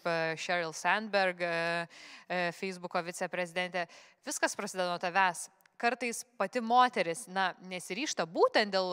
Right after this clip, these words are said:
e, visuomenės reakcijos, dėl gal-, galimo nepalaikymo, neprisimti daugiau atsakomybės, na, ir abejoti, ar aš sugebėsiu,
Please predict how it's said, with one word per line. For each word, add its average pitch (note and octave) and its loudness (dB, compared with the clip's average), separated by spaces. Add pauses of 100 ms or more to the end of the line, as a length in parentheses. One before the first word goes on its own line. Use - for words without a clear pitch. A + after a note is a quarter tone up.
e, F3 2
visuomenės A#3+ 0
reakcijos, G3 4
dėl F3 -4
gal-, F3 -6 (100)
galimo F#3 4
nepalaikymo, G#3+ -2 (400)
neprisimti A#3 -2
daugiau E3+ 2
atsakomybės, E3 -4
na, G3+ 2
ir G3 4
abejoti, G3+ 8 (320)
ar G#3 4
aš - 0
sugebėsiu, D#3 -6